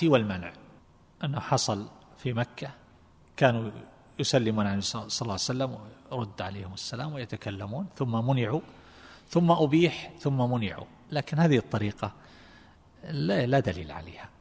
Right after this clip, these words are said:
في الجمع. وقد ذكر شيخ الإسلام ليس في هذا الموضع بل في موضع آخر لا علاقة له بهذا الموضوع، بأن هذه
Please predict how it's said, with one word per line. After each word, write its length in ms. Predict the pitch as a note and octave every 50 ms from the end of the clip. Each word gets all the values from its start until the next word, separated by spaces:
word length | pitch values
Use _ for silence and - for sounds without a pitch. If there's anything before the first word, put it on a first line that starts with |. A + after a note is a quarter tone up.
| - -
في 60 | - -
الجمع. 380 | G2+ - A2 G#2 G2 F2+ E2+ - - - - - _ _ _ _ _ _ _ _ _ _ _ _ _ _ _ _ _ _ _ _ _ _
وقد 320 | - C3+ - - G#2+ G2+ C3
ذكر 260 | B2 - A#2+ A2 F#2+
شيخ 220 | - - A2+ G#2
الإسلام 360 | A#2 A2 - - - A#2+ A#2 C3
ليس 240 | E3+ F3+ - -
في 180 | C3 - G#2+ G2
هذا 160 | F#2+ G2 G2+
الموضع 420 | F#2+ G2 G2+ G2+ G2 F#2 G#2+ G2+ - - -
بل 100 | B2 A2
في 160 | - - A#2 A2
موضع 360 | A2+ A2+ G#2+ G2+ F#2+ F#2 G2+ A#2+ - - -
آخر 300 | D#3+ B2 - - A2 G#2+
لا 120 | A2+ B2+
علاقة 500 | A2 G#2+ G2+ G2+ F#2+ - F#2+ F2+ - G2
له 280 | F#2 F#2 F#2 F#2+ F#2+ F2+ -
بهذا 380 | G#2 F2+ G2+ G2+ F2+ G#2 - - - - _ - -
الموضوع، 460 | B2 A2+ G#2 G2+ F#2+ G#2 B2 C3+ - - - - - - - - - - - - - - - - - - - - - - - - - -
بأن 380 | G3 F3 E3 - B2+ A#2 A2+ A2
هذه 580 | G2+ G#2 A2 G#2+ G2+ G2+ F#2+ G2 G#2+ A2 A2